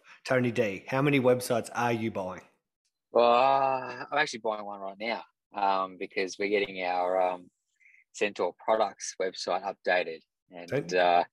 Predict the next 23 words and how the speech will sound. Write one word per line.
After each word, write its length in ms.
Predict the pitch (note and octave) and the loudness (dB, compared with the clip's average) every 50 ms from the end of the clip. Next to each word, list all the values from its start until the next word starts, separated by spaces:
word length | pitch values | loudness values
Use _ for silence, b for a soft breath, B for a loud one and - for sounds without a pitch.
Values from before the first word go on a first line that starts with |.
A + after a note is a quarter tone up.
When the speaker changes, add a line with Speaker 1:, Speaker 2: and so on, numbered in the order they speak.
| B B B | B B B
Speaker 1:
don't 160 | B C#3+ D#3+ F3+ | B 0 2 4
you 80 | F#3+ | 4
let 180 | G3 G3+ F#3 - | 6 4 4 4
Shane 240 | - - E3 E3 G3 | 4 4 4 6 6
Speaker 2:
yeah. 60 | G#3 | 4
Speaker 1:
Tanner 320 | F3+ D#3+ D3+ D3+ D3 C3+ | 4 4 2 4 4 4
rip 240 | B2 B2+ C#3 C3+ - | 4 4 2 2 4
you 160 | D3 C#3 C#3+ | 4 6 6
off. 240 | D3+ C#3 A2 - - | 6 6 4 2 0
Just 180 | - D3 - - | -2 -2 0 -2
because 320 | E3+ - F3 E3+ E3 - | 0 4 4 4 4 4
we're 80 | D#3 C#3 | 2 0
family 360 | - D3+ D3 D3+ C#3+ C3 B2+ | 2 2 2 4 4 4 4
doesn't 240 | B2 C3+ C3 C3+ C3+ | 4 4 2 2 2
mean 140 | C3+ C3+ C3 | 2 4 4
we 80 | B2+ | 4
get 180 | A#2+ C#3 - F#2 | 4 4 4 4
the, 380 | G2 G2 G#2 G#2 G#2 G#2 G#2 G#2 | 4 4 4 4 4 2 2 2
Speaker 2:
No. 60 | G2+ | 2
Speaker 1:
we 80 | B2 A#2+ | 2 0
get 120 | D3 - | 0 0
the 60 | C3 | -2
freebie. 460 | - - A#2+ C3+ F3 E3 A2 F#2+ G2 | -2 0 2 2 2 2 0 -4 -8